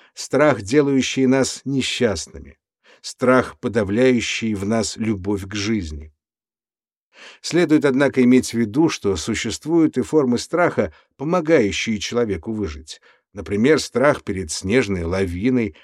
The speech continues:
стремящейся удержать нас от опасного места. Это вовсе не беспричинный, необоснованный страх, а его разумная, имеющая положительное значение форма.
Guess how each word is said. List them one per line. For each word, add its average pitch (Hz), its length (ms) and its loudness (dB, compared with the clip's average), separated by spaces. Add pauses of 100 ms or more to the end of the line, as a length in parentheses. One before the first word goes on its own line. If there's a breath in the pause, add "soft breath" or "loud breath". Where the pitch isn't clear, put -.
стремящейся 113 800 -2
удержать 107 520 0
нас 104 200 -4
от 98 100 -8
опасного 104 480 -4
места. 98 480 -8 (340 soft breath)
Это 104 220 -4
вовсе 190 340 2
не 170 140 4
беспричинный, 151 1120 0
необоснованный 135 760 0
страх, 101 400 -4 (220 soft breath)
а 117 120 -4
его 120 220 4
разумная, 110 760 2 (160 soft breath)
имеющая 117 580 0
положительное 123 800 2
значение 113 640 0
форма. 95 480 -4